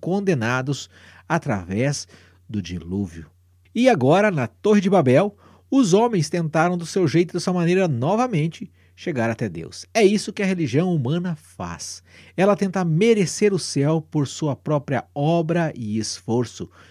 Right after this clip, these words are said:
mas Deus não aceita isso.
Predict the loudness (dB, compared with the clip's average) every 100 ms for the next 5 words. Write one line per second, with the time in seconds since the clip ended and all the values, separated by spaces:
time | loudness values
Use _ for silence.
0 | _ -4 -2 -2 -2 -4 -4 -8 _ _
1 | _ -4 0 2 2 0 -2 -4 -6 -6
2 | -8 -8 -6 -6 -8 -10 -12 -14